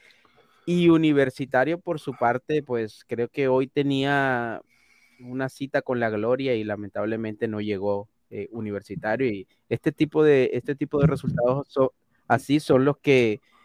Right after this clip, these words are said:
por lo general, terminan quitándote el campeonato. Espe-, esperemos que a la gente crema no le pese este resultado de hoy, cuando tenía toda la mesa servida para,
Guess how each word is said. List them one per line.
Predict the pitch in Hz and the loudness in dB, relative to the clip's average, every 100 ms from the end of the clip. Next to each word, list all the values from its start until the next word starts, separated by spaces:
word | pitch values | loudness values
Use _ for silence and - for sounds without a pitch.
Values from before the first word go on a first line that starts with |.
| _ _ - | _ _ 6
por | 151 | 6
lo | 143 | 6
general, | 139 131 120 127 143 | 2 2 2 2 2
terminan | 151 135 127 127 139 | 0 -2 -2 -2 -4
quitándote | 127 120 117 123 123 | -6 -4 -4 -4 -6
el | 117 | -6
campeonato. | 110 104 110 131 - | -6 -6 -4 -4 -6
Espe-, | - 117 - | -10 -10 -10
esperemos | 117 - 123 139 | -14 -8 -4 0
que | 147 | 2
a | |
la | 131 | 2
gente | 120 117 127 | 0 -4 -4
crema | 123 127 | -2 0
no | 127 123 | 0 0
le | 123 | -2
pese | - - 127 - 113 104 - _ _ _ - | -2 2 2 0 -4 -6 -8 _ _ _ -6
este | 120 - 123 | -6 0 0
resultado | 117 - 98 107 107 104 | -2 -8 -4 -2 0 0
de | 101 | -2
hoy, | 101 | -4
cuando | 98 107 101 98 | -4 -4 -4 -6
tenía | 101 107 110 | -6 -4 -2
toda | - 127 | 4 6
la | 123 | 6
mesa | 117 117 135 | 2 -2 -4
servida | - 107 107 120 131 | -4 -6 -4 -2 -2
para, | 131 110 107 98 | 0 0 0 -2